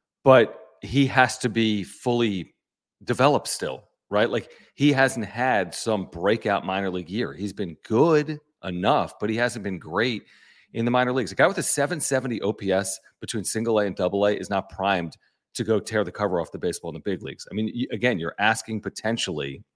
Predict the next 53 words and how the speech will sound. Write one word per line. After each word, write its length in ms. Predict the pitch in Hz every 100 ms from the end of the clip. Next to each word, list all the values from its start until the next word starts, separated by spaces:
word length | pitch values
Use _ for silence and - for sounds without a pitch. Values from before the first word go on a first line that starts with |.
| _ _ _ _ _ -
to 100 | 104
set 300 | 123 107 -
someone 320 | 113 107 104
back. 340 | 107 113 90
And 160 | 90 73 - - - 117
I'm 100 | 131
with 220 | 175 -
you. 80 | 76
I 40 |
mean, 120 | 101
I 80 | 113
hate 180 | 110 135
to 80 | 104
be 80 |
the 100 | 110
one 160 | 101 110
to 100 | -
say 340 | - - 139 80
it, 200 | - - - -
and 80 |
it's 80 | 104
not 160 | 147 139
to 60 |
say 180 | 113 123
he 120 | 110 110
can't 280 | - 107
prove 240 | - 117 -
people 260 | 110 78 80
wrong, 240 | 101 104
including 340 | 76 - 101
myself. 420 | 82 73 120 117 -
He 80 | 120
could 480 | - 156 131 95 - - _ _ _
catch 240 | - 113
lightning 260 | 113 117 110
in 40 |
a 60 | 101
bottle 360 | 98 80 64 -
and 100 | 95
have 120 | 110
an 80 | 92
amazing 340 | 98 120 123 110
rookie 240 | 110 -
year 320 | 98 95 95
in 160 | - -
twenty 260 | - 104
twenty-four 680 | 101 107 98 - 87 82 76 -
as 120 | 90
a 80 | 78
twenty-one-year-old. 720 | - 98 85 78 67 62 _
It 140 | 127
is 100 | 131 -
possible. 600 | - 139 - 135 78 95